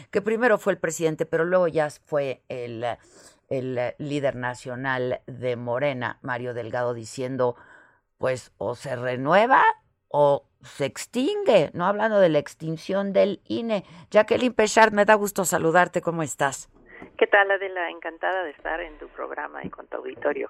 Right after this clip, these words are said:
Speaker 2: ¿Qué
Speaker 1: Much-,
Speaker 2: tal?
Speaker 1: muchas gracias. Oye, este, bueno, pues firman este pronunciamiento, ¿no? Este, que qué bueno que son muchos, eh, y que, pues, están de todos lados, como decíamos, intelectuales, artistas, personalidades,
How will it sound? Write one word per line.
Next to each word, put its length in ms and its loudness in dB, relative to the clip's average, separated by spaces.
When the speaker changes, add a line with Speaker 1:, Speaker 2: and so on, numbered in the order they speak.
Speaker 2:
¿Qué 80 -2
Speaker 1:
Much-, 280 0
Speaker 2:
tal? 220 -20
Speaker 1:
muchas 360 -2
gracias. 580 0
Oye, 420 2
este, 880 -2
bueno, 280 0
pues 320 -2
firman 480 0
este 220 -4
pronunciamiento, 1120 -6
¿no? 340 -2
Este, 1120 -4
que 120 0
qué 120 6
bueno 280 6
que 100 -4
son 220 0
muchos, 680 4
eh, 360 0
y 140 -2
que, 340 0
pues, 200 -4
están 540 0
de 180 -6
todos 440 4
lados, 380 4
como 160 -10
decíamos, 320 -6
intelectuales, 680 -4
artistas, 460 -8
personalidades, 840 2